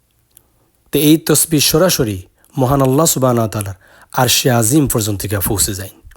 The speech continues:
আরশে আজিম পর্যন্ত পৌঁছার পরে আরশে আজিমও গিয়া নড়াচড়া আরম্ভ করেন। মহান আল্লাহ সুবহানাহু ওয়া তাআলা জিজ্ঞাসা করেন, "তসবিহ, তুমি নড়াচড়া করলা এখানে?"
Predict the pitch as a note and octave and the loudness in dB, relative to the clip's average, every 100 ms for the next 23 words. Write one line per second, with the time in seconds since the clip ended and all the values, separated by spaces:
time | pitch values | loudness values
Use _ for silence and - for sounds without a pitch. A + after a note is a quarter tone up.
0 | - _ _ _ _ _ _ _ - - | -20 _ _ _ _ _ _ _ -18 -2
1 | C#3 - D#3 C#3 C3 D#3+ D#3+ D3+ D3 C#3+ | 0 2 2 2 2 2 2 0 0 0
2 | C#3+ C3+ C#3+ C3 C3+ B2+ C3 - _ _ | 0 0 2 0 0 -2 -2 -6 _ _
3 | _ _ _ _ _ _ - - B2+ - | _ _ _ _ _ _ -16 -4 -2 0
4 | D3 A#2+ A2+ C#3 C3 B2 A#2 A#2 A2+ C#3+ | 2 2 2 2 2 2 2 2 0 0
5 | B2+ A#2 A2+ G#2 A2 A2 A2+ _ _ _ | 0 0 -2 -2 -4 -6 -10 _ _ _
6 | _ _ _ - C3 A#2+ A#2 A#2 C3 B2+ | _ _ _ -4 0 2 2 2 2 0
7 | A#2+ A2+ A2+ A2+ G#2 G#2 B2 - A#2 A2 | 0 0 0 -2 -2 -4 -2 -2 -2 -4
8 | G#2 F#2+ - B2 - C3+ C3+ A#2 _ _ | -6 -8 -4 -2 0 -2 -2 -4 _ _
9 | _ _ - _ _ - B2+ A#2+ A#2 A2+ | _ _ -20 _ _ -2 0 4 4 2
10 | - C3+ B2+ A#2 A2+ G2+ G#2 G2 | 2 0 0 0 0 0 -2 -6